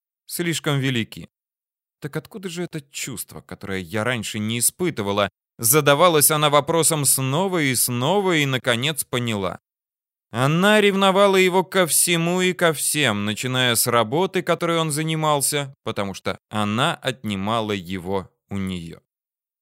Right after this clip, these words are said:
«Нет, так не пойдет.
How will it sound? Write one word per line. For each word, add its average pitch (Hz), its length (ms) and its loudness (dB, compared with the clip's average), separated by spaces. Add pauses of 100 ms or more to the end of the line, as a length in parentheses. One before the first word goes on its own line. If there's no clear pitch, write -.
(800)
«Нет, 175 420 2 (160)
так 185 260 2
не 175 100 -2
пойдет. 110 680 -6